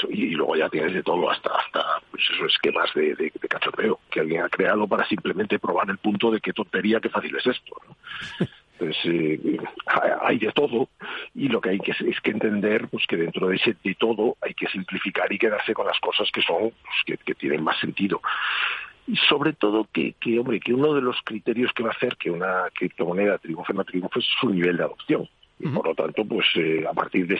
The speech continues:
Speaker 1: cierto nivel de adopción y de cierta demostración de, de funcionalidades, pues, hombre, ya no cabe la posibilidad de que sea una estafa. Ya, ya pensar que es una estafa es, es bastante absurdo, ¿no?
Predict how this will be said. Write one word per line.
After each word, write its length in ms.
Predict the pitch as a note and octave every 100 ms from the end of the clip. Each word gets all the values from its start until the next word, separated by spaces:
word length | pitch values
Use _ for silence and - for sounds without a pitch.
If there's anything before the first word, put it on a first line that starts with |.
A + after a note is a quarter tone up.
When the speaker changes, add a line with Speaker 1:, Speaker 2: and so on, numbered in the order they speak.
| -
Speaker 1:
cierto 420 | B2+ D#3 - - E2
nivel 220 | D#2+ E2
de 80 | F#2
adopción 640 | F2+ - - A2+ B2 D#2+ -
y 80 |
de 340 | - - - - -
cierta 280 | F2+ - F2
demostración 720 | F2 F2+ - F2 - F#2 F#2
de, 280 | F#2 F2+ F2
de 300 | F#2 F2+ F#2
funcionalidades, 600 | - G2 - F2+ - F#2 -
pues, 140 | C3 -
hombre, 180 | G#2 - - -
ya 120 | D#2+
no 120 | - -
cabe 280 | - D#2+ -
la 80 |
posibilidad 440 | - - D2+ F2 -
de 60 |
que 60 | -
sea 100 | -
una 120 | -
estafa. 360 | - D3 - - - -
Ya, 220 | C#2 -
ya 180 | D2+ D#2
pensar 340 | D#2 D#2+ D#2+ D#2
que 100 | E2
es 60 |
una 120 | F2
estafa 280 | E2+ F#2 G2+
es, 160 | G2 - - - - - - -
es 140 | A2+ G#2+
bastante 400 | D#2 - F#2 E2+
absurdo, 400 | - B2 B2 C#2+
¿no? 140 | -